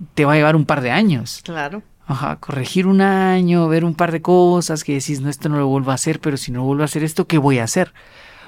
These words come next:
Speaker 1: Porque eso es otra cosa. La, la, dicen los, los orientales que la naturaleza aborrece el vacío y que por eso lo llena.
Speaker 2: Ujú.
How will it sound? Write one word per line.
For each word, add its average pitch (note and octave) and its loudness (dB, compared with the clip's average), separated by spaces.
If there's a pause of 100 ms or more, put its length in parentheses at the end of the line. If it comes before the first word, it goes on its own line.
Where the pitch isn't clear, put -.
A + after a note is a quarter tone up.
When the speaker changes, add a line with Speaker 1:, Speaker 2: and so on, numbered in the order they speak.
(120)
Speaker 1:
Porque F3 2
eso F#3 2
es E3+ -2
otra D3+ -2
cosa. E3+ 0
La, A#2 -4
la, A#2 -6 (720)
dicen D3 0
los, C#3 -4
los B2+ -4
orientales C3 -2
que C3 -6 (540)
la C3+ -2
naturaleza C3+ -2 (100)
aborrece C#3+ 2
el A#2+ -2
vacío A#2+ -4 (760)
y D3 0
que C3+ -2
por B2 -4
eso B2 -2
lo C3+ 0
llena. C3+ -2 (180)
Speaker 2:
Ujú. E3+ -16